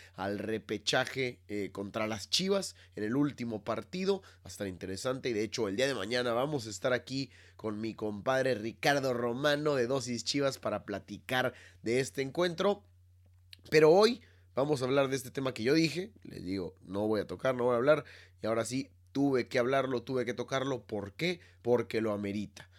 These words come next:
porque Ricardo Ferretti en conferencia de prensa salió a hablar, salió a rueda de prensa de, del martes, y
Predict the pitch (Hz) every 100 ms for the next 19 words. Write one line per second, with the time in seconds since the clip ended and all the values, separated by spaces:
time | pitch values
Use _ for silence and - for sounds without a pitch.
0 | - - 92 95 95 - 131 127 104 -
1 | 107 120 98 117 - 92 95 - 98 95
2 | 101 120 123 - 104 95 85 135 143 135
3 | 139 101 98 127 123 - - - - 110
4 | 104 143 151 120 107 117 113 117 113 110
5 | 110 117 110 117 107 98 107 104 104 110
6 | 147 151 160 160 - - - - 180 185
7 | 165